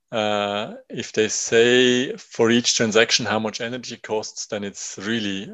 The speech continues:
uh, an amazingly high number. For, uh, something like a digital Swiss franc, you would not use such a system. You would try to use, of course, an energy efficient,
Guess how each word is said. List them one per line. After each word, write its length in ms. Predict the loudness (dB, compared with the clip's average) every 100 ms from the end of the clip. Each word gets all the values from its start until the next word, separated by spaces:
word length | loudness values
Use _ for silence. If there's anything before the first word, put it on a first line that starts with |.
| -10
uh, 300 | -8 -6 -8 -14 _ _
an 80 | -6
amazingly 480 | -2 0 -2 -2 -6
high 160 | -6
number. 300 | -6 -8 -10 -18 _ -20 -20 -20 -20 -20 _ _ _ -6
For, 340 | 4 6 6
uh, 260 | 8 8 6
something 300 | 4 2 2
like 140 | 2
a 40 |
digital 320 | 2 2 2 0
Swiss 340 | 2 2 2
franc, 340 | 4 2 2
you 100 | 0
would 220 | 2 2 4
not 320 | 4 4 2
use 360 | -4 -4 -4
such 280 | -6 -8 -10
a 20 |
system. 500 | -14 -14 -16 -16 -16
You 160 | -14 -14
would 160 | -14 -12
try 380 | -4 0 0
to 180 | -2 -6
use, 540 | -8 -4 -2 -2 -4 -6
of 140 | -8
course, 280 | -4 -4 -2
an 120 | -4
energy 420 | -2 -4 -6 -6
efficient, 600 | -6 -4 -2 -2 -4 -10